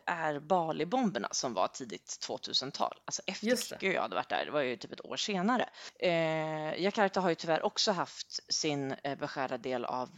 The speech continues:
Speaker 1: eh, den typen av våld, eh,
Speaker 2: Ja.
Speaker 1: bomber, ehm, ja, ehm, sju skott-,
Speaker 2: Mm.
Speaker 1: skott, eh, sekvenser, eh, beskjutningar. Och, eh, eh, det, det gör ju att det är, ehm,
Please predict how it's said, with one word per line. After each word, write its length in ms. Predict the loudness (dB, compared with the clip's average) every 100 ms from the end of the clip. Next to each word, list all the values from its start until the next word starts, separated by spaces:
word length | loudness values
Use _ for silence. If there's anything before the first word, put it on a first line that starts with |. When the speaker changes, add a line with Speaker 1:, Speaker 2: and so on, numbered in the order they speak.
| -6
Speaker 1:
eh, 200 | -2 -2 -4 _ _
den 240 | -4 -2 -2
typen 400 | -4 -6 -4 -2
av 280 | -2 -4 -8 -20 -20 _
våld, 400 | -2 2 2 0
eh, 60 | -8 -12 _
Speaker 2:
Ja. 100 | -2
Speaker 1:
bomber, 840 | 2 2 2 2 2 2 0 -6 -6
ehm, 540 | -4 -4 -6 -10 -14 2
ja, 180 | 2 2 _ _ -8
ehm, 520 | -4 -4 -6 -12 -20 -20 -20 -20 -20 _ _ _ _ _ _ _ _ -16 -14
sju 240 | -8 -6 2
skott-, 460 | 4 4 2 0 2
Speaker 2:
Mm. 180 | 4 4
Speaker 1:
skott, 520 | 2 -2 -8 -6 -4
eh, 180 | -6 -6
sekvenser, 500 | -6 -4 -4 -4 -6 -8 -8 -8 -6
eh, 140 | -6
beskjutningar. 560 | -4 -2 -2 -2 -4 -2
Och, 280 | -4 -4 -2
eh, 140 | -2 -2 -14 -16 -18 -6
eh, 260 | 0 0 0
det, 300 | 0 0 0
det 160 | 2 2
gör 200 | 4 6
ju 140 | 4
att 300 | 2 0 -10
det 140 | -4 2
är, 460 | 2 4 2 2 0
ehm, 380 | 2 2 -2